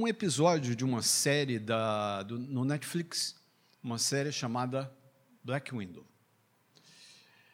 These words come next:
Era um episódio interessante, que tinha uma, a personagem principal, ela se guiava, eh, não só ela, mas a, a história conta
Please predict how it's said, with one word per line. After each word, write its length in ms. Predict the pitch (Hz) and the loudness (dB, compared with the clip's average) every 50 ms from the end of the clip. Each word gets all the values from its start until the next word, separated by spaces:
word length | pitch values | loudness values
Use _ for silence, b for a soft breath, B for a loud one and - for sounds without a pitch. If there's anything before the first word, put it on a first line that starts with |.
| B B | B B
Era 260 | - 120 127 135 139 | 0 0 2 2 2
um 380 | 143 143 143 143 139 135 135 131 | 0 0 -2 -2 -2 -2 -2 -2
episódio 1080 | 127 120 127 120 - 139 135 131 139 135 127 131 127 127 123 120 113 113 110 104 104 104 | -4 -4 -4 -4 0 0 2 2 0 0 -2 -2 -2 -2 -2 -2 -4 -4 -6 -6 -8 -8
interessante, 760 | 104 107 - 147 151 156 - - 151 151 175 185 - - - - _ _ _ _ _ _ _ _ _ _ _ _ _ _ _ _ _ - - | -8 -4 -2 -2 -2 0 0 0 0 0 -2 -4 -6 -10 -12 -14 _ _ _ _ _ _ _ _ _ _ _ _ _ _ _ _ _ -18 -10
que 960 | - - 131 127 127 127 123 120 120 120 120 120 117 117 117 120 123 120 120 - - 135 - - - - | -4 0 2 4 6 6 6 6 4 4 2 2 2 0 0 -2 -4 -8 -12 -16 -20 -20 -20 -20 -14 -6
tinha 180 | - - 151 | -4 -2 0
uma, 140 | 143 147 147 | 0 0 -2
a 280 | 156 - 127 123 120 120 | -2 0 0 0 0 0
personagem 600 | 120 123 165 147 - 165 170 190 208 196 156 175 | 0 0 -2 0 0 0 0 0 0 -2 -2 -4
principal, 800 | 156 - 147 131 113 - - - - 139 156 151 120 101 B B B B B B B B B B | -4 -4 -4 -4 -4 -4 -4 -2 0 2 2 2 0 -4 B B B B B B B B B B
ela 240 | - 123 131 139 139 | -4 -2 -2 -2 0
se 220 | 127 - - - 156 | 0 0 0 -2 -2
guiava, 760 | 135 127 127 127 135 151 165 160 143 120 123 107 107 120 - - - | -2 0 2 2 4 4 4 2 0 0 -2 -2 -4 -6 -10 -12 -8
eh, 240 | 113 110 113 110 107 | -6 -4 -4 -4 -4
não 220 | 110 127 151 170 156 | -2 -2 -2 -2 -4
só 240 | - - 143 135 131 | -2 0 0 2 2
ela, 240 | 131 131 135 131 | 2 2 0 0
mas 260 | 120 110 107 107 95 113 | 0 -2 -2 -2 -2 -2
a, 220 | 110 110 117 113 | -2 -2 -4 -4
a 20 | |
história 380 | 101 - - - 139 139 127 120 | -6 -6 -2 0 0 2 0 0
conta 500 | - - 131 135 143 131 - 120 104 | -4 -4 -4 -4 -4 -4 -4 -6 -6